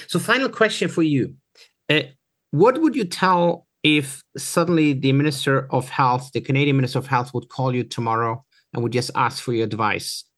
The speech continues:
You have maybe two minutes time and somebody was just recommending to speak to Nina and you have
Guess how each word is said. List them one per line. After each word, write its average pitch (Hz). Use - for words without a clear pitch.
You 123
have 131
maybe 123
two 156
minutes 156
time 165
and 135
somebody 156
was 135
just 139
recommending 135
to 131
speak 135
to 135
Nina 165
and 127
you 127
have 127